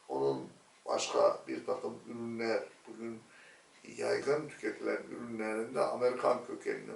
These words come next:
olduğunu söyleyebiliriz. Mesela domates, Amerika,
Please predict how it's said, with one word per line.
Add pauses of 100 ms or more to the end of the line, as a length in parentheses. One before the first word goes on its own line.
olduğunu (320)
söyleyebiliriz.
Mesela (120)
domates,
Amerika,